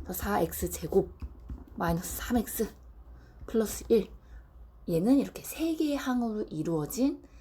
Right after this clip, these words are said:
단항식, 다항식, 다항식이다라는 걸 알 수가 있습니다. 자, 그래서 이제 여기서 이번에는요, "차수가 뭐예요?" 라고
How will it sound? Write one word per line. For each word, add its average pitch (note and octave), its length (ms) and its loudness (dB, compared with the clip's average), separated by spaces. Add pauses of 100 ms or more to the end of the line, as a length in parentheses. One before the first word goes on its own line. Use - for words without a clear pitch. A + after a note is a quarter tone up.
(100)
단항식, A3 440 0
다항식, F3 520 -4 (840)
다항식이다라는 F#3 1500 2
걸 A3 200 -2
알 F3+ 140 -4
수가 F#3 240 -10
있습니다. D#3 580 -8 (960)
자, B3 160 -2
그래서 B3 580 4
이제 F#3 220 0
여기서 G#3+ 600 2
이번에는요, F#3+ 920 0 (640)
"차수가 - 580 0
뭐예요?" B3 960 4
라고 G3 540 0